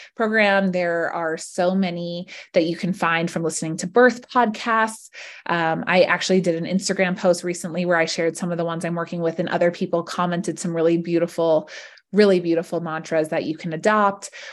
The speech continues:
Writing them down is something that I do in my journal, and, um, will, I will be writing them down on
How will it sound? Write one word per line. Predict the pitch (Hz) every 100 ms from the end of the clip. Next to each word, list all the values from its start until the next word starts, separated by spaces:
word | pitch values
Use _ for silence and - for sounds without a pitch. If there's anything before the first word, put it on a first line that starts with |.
| -
Writing | 180 180 190 214
them | 196 165
down | 175 170 165 165 175 208
is | 196 190
something | 180 175 175
that | 165
I |
do | 160 165 170
in | 160
my | 147
journal, | 165 208 208 202 185
and, | - 165 165 165
um, | - 160 165
will, | 165 185 175 -
I | 175
will | 170 175
be | 175 170
writing | 165 160 160
them | 165 165
down | 170 165 160 160 170 - -
on | - 170 170